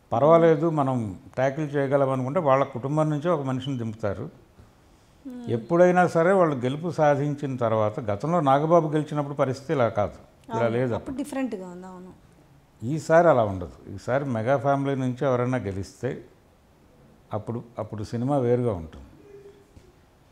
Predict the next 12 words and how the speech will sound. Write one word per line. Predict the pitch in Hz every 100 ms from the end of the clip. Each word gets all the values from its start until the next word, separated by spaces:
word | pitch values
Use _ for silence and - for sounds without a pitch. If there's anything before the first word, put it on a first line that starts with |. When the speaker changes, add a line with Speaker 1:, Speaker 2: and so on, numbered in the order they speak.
| _ _ -
Speaker 1:
అది | 117 147
మనం | 123 117 113 117
చూడొచ్చు. | 117 117 - - - 240
Speaker 2:
అది | 262
Speaker 1:
త్వరలో. | - 359
Speaker 2:
చూడొచ్చా? | 339 330 330 349 381 370
లేదంటే | 254 269 277 277
నిన్న | 247 247 262
వచ్చిన | 247 247 254 262 247 247
మీడియా | 233 233 254 269 262
క్రియేషన్ | 262 247 247 247 233
అన్నారు, | 220 220 214 247